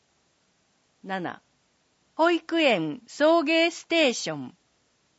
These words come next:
市政通信、その二。八、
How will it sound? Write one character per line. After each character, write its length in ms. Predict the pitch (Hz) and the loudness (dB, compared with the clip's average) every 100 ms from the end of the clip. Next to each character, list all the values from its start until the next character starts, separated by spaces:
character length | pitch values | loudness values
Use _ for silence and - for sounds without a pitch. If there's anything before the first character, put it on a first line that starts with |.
| _ _ _ _ _ _ | _ _ _ _ _ _
市 200 | - 269 | -6 -4
政 300 | 269 349 349 | 0 2 2
通 300 | - 339 302 | 0 2 2
信、 380 | 233 170 151 139 _ _ _ _ _ _ _ _ _ _ | 0 -6 -6 -8 _ _ _ _ _ _ _ _ _ _
そ 200 | - 220 | -4 -2
の 180 | 247 262 | 0 -2
二。 380 | 240 208 180 - _ _ _ _ _ _ _ _ _ _ _ _ _ _ _ _ _ _ | -2 -4 -8 -12 _ _ _ _ _ _ _ _ _ _ _ _ _ _ _ _ _ _
八、 440 | - 165 - 175 | -18 -16 -12 -12